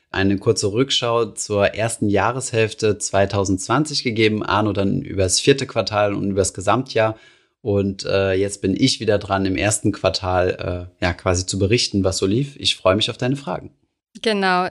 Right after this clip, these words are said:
Speaker 2: denn ich glaube, unsere Community ist mittlerweile so groß, dass die meisten auch wissen,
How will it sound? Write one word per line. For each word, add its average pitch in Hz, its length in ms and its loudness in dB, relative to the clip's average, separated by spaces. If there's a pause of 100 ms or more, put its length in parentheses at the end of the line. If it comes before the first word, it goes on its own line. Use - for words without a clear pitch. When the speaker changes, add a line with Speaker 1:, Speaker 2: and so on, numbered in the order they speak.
(140)
Speaker 2:
denn 202 480 2
ich - 160 -4
glaube, 226 520 0
unsere 208 240 -2
Community 214 500 0
ist 202 160 -2
mittlerweile 190 400 2
so 180 140 -2
groß, 185 340 2
dass 180 180 -2
die 190 100 2
meisten 175 360 2
auch - 220 0
wissen, 247 460 2